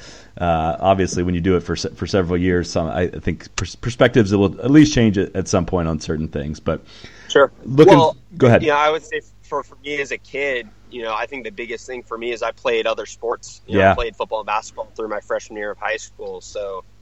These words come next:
Speaker 2: uh, it was kind of, I guess I was a little bit of a late bloomer in that sense, especially compared to nowadays where,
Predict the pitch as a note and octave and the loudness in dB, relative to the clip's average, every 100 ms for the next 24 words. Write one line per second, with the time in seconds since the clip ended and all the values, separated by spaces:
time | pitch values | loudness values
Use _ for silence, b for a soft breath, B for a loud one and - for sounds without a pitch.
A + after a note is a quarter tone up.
0 | - - - - G#2 G2+ G2+ G2+ G2 F#2 | -20 -20 -20 -10 -8 -6 -6 -8 -8 -6
1 | A2 G2+ - A2+ G#2+ - b b C3+ D3+ | -8 -10 -4 -4 -4 -10 b b -2 0
2 | C#3+ B2+ A#2 A#2+ B2 B2 A#2 A2+ A2+ A#2 | 2 0 -2 -4 -4 -4 -4 -6 -8 -12
3 | A#2+ A2 A#2+ B2 B2+ B2 A2+ A2+ - - | -12 -10 -8 -6 -6 -8 -8 -10 -10 -12
4 | A#2 A#2 G#2+ - - A2 G#2+ G2 G2+ G#2+ | -12 -12 -18 -14 -8 -6 -8 -14 -12 -8
5 | G#2 G2 G2+ G#2+ G#2 G2 F#2+ F#2+ G2 G2+ | -8 -8 -6 -4 -6 -10 -14 -16 -16 -12
6 | G2 | -10